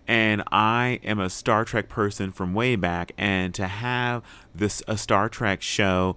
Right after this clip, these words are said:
that is led by a woman and led by a woman of color and have her not be the captain, which was a twist, 'cause all of the stars of all the other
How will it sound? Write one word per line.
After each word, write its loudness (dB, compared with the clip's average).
that 2
is -2
led 2
by 4
a 2
woman 2
and 2
led 2
by 2
a 4
woman 0
of -2
color 2
and 4
have 0
her 0
not 2
be 0
the -2
captain, -4
which 0
was 2
a 0
twist, -2
'cause 2
all 4
of 0
the -8
stars 2
of -4
all 4
the 0
other 4